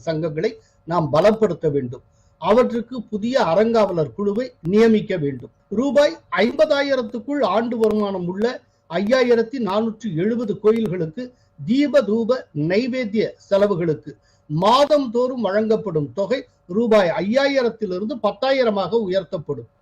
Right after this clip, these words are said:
கோயில்களுக்கு வரும் வெள்ளி காணிக்கைகளை உருக்கி அந்தந்த கோயில்களின் சுவாமி மற்றும் தாயாரின் உருவம் கொண்ட டாலர்களாக மாற்றி அவற்றை பக்தர்களுக்கு விற்க ஏற்பாடு செய்யுங்கள். எண்பத்தி ஏழாயிரம் ஏக்கர் கோயில் நிலங்கள்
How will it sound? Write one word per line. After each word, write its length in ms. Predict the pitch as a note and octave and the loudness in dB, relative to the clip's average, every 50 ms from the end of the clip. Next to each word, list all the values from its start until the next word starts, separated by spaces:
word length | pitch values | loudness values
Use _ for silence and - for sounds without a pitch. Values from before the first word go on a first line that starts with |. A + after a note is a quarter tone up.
| _ _ | _ _
கோயில்களுக்கு 600 | G3+ G#3+ A#3+ B3+ A3+ G3+ G#3+ G#3+ F#3+ - - F3+ | 2 4 4 4 4 4 4 4 4 0 -4 -6
வரும் 280 | F3 F3+ F3 E3 D3 C3+ | -6 -4 -4 -4 -4 -4
வெள்ளி 300 | D#3+ G3+ G#3+ A#3 A3+ - - | -2 -2 -2 -2 -4 -6 -6
காணிக்கைகளை 580 | F#3+ F#3+ F#3+ F#3+ F3+ - F#3 D#3+ C#3 E3+ E3 D3 C3 C3 | -6 -6 -6 -6 -6 -6 -6 -6 -4 -4 -4 -6 -6 -6
உருக்கி 480 | D3+ G3+ A3+ - - - C4 C4+ - _ _ _ _ _ _ | -4 -4 -4 -4 -6 -10 -14 -14 -16 _ _ _ _ _ _
அந்தந்த 400 | - A#3 B3 C#4+ D#4 D4 C4+ B3+ A3+ A3+ - | -4 -2 0 2 2 0 2 0 -4 -2 0
கோயில்களின் 540 | A#3+ C4 C#4 C#4 B3 G#3 A#3 G3+ F#3 E3+ D3+ | 0 0 2 0 -2 -2 -2 -2 -2 -2 -4
சுவாமி 440 | - - G3+ G#3 A3+ B3+ B3+ B3 | -4 -2 0 0 0 0 0 0
மற்றும் 460 | A3+ G3 F#3 E3 - F#3+ E3+ C#3+ B2 - _ _ _ _ _ - | -2 -2 -4 -4 -6 -8 -8 -8 -10 -12 _ _ _ _ _ -2
தாயாரின் 580 | G#3 G#3+ A#3+ C4+ C#4+ C#4+ C4+ B3+ A3+ A3+ G3+ E3+ | 0 2 4 4 4 4 4 4 2 0 0 -2
உருவம் 460 | D#3+ D#3 F#3+ A#3 A3+ A#3 A3+ G#3+ F3+ | -2 -2 -2 0 2 4 2 2 2
கொண்ட 320 | F#3+ F3+ F3 E3 D3+ - - | -2 -2 0 0 0 0 0
டாலர்களாக 680 | E3+ F#3+ G#3 A3+ A#3+ G#3+ F#3 G3 G3 F#3 F3 D3+ - | 0 0 2 2 0 0 -2 -2 -2 -2 -2 -2 -4
மாற்றி 460 | B2 B2 E3 G3+ G3+ - - A3+ A3+ - _ _ _ _ _ | -4 -4 -4 -6 -6 -6 -10 -14 -14 -14 _ _ _ _ _
அவற்றை 580 | - A3+ A#3+ A3+ C4+ A3 - A#3 G#3+ G3 A3+ - _ _ _ _ C#3+ | -4 0 2 2 2 2 2 0 0 0 -2 -6 _ _ _ _ -4
பக்தர்களுக்கு 720 | D#3 G3+ G#3 - - F4 E4+ C#4+ C4+ C4+ A#3+ - - G3+ D#3 | -2 -2 -2 -4 -4 -2 -2 0 0 0 -2 -2 -2 -4 -2
விற்க 340 | D3+ A3+ A3+ A3 - D4+ C#4+ | -2 -2 -4 -4 -4 -4 -2
ஏற்பாடு 500 | G#3+ G3+ A3+ A3+ A3 A3+ G#3+ F#3+ F3+ F#3 | 0 2 0 2 2 0 0 0 0 -2
செய்யுங்கள். 540 | - F#3+ F3+ E3 E3 D#3 D3+ C#3+ C#3 B2 - _ _ _ _ _ C#3+ D3 | -6 -8 -6 -6 -4 -4 -2 -4 -4 -6 -8 _ _ _ _ _ -4 0
எண்பத்தி 500 | E3 G#3 B3+ C#4 B3+ D#4+ D#4+ D#4+ - C#4 C4+ | 2 2 2 2 0 0 -2 -2 -4 -4 -2
ஏழாயிரம் 600 | C4 B3 A#3 A3 A3 G#3+ G3+ G3+ G3 F#3+ F3 D#3 D3 C#3 | 0 2 2 2 2 2 0 -2 -4 -4 -4 -4 -2 0
ஏக்கர் 440 | E3+ A#3 B3+ B3 - B3 A3 - | 0 0 0 0 -2 -4 -4 -4
கோயில் 360 | - - A3 A3 A3 G3+ D#3+ C#3+ | 0 2 4 4 4 2 0 -2
நிலங்கள் 440 | D3 E3+ F#3+ G3+ G#3 G#3 A#3+ A#3+ | -2 0 0 -2 0 -2 -4 -6